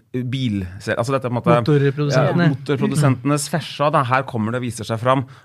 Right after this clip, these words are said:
Speaker 1: Altså når Ferrari vinner, som de jo da gjerne gjør, så er jo det en, eh, en reklame for, eh, altså, for å kjøpe seg en Ferrari, eller kanskje til og med en Fiat, som samme fabrikk, eh, produserer. Eh, og det er litt symptomatisk kanskje for serien at vi,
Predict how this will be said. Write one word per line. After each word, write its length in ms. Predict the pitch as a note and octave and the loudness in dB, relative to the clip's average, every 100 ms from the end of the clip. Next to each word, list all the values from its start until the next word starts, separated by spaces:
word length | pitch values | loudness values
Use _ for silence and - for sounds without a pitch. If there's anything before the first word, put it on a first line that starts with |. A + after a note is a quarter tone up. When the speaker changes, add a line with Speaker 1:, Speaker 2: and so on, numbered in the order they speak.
| - | -8
Speaker 1:
Altså 140 | B2+ | -2
når 140 | C3 B2 | 0 2
Ferrari 440 | B2+ A#2+ G#2 A2+ B2 - | 2 2 2 2 0 0
vinner, 460 | A2+ G#2+ A#2 A#2+ A2+ - | 0 0 2 0 -2 -12
som 220 | A2 A#2+ | -8 -4
de 80 | A#2 | -4
jo 80 | A2 | 0
da 80 | A2+ | 2
gjerne 160 | A2 A2 | 2 2
gjør, 140 | C3 C3+ - - | 2 0 -8 -8
så 140 | - A2+ | 0 2
er 80 | A2+ | 4
jo 20 | A2+ | 2
det 80 | G2+ G#2+ - | 2 0 0
en, 140 | G#2+ G#2 | 0 2
eh, 420 | G#2 G2+ G2+ G2+ G2+ | 2 2 0 0 0
en 140 | G2+ | 0
reklame 320 | G#2+ A#2 G2 F2+ | 0 0 0 0
for, 140 | G#2 | 0
eh, 300 | G2+ G2+ G#2 | 0 -2 -2
altså, 220 | G2 G#2 G2 F#2+ F#2+ D#2+ | -2 -4 -6 -8 -12 -8
for 160 | G2+ A2+ | -4 -2
å 40 | |
kjøpe 180 | B2 - | -2 0
seg 120 | G#2+ | -2
en 20 | G#2 | 2
Ferrari, 300 | A2 A2+ C3+ | 2 2 2
eller 100 | B2+ | 2
kanskje 180 | A#2+ G#2+ | -2 -2
til 100 | A2 | -2
og 20 | |
med 20 | A2+ | -2
en 80 | |
Fiat, 460 | - A2+ A2+ D3+ - - | -4 -4 -2 -2 -4 -4
som 160 | C#3+ B2+ | -2 0
samme 300 | A#2+ A2 G#2 | 2 2 0
fabrikk, 540 | A#2 A2 G#2+ - - | 0 -2 -4 -8 -10
eh, 200 | A2+ A2+ G#2 | -2 -2 0
produserer. 440 | B2 A2+ G#2+ D#3 - - - - - | -2 2 4 2 0 -14 -20 -12 0
Eh, 480 | B2 A#2+ A#2 A2+ | 4 6 4 2
og 240 | G#2+ - - | 0 -6 -4
det 80 | D3+ | -2
er 80 | |
litt 80 | C#3+ | 0
symptomatisk 480 | G3 A3 E3+ C#3 D#3+ | 0 0 0 -2 -2
kanskje 200 | D#3 B2 | -2 -2
for 80 | C#3+ | 0
serien 300 | - G#2 A2+ | 0 2 0
at 160 | A#2+ - | -4 -4
vi, 220 | C3+ C#3 | -2 -2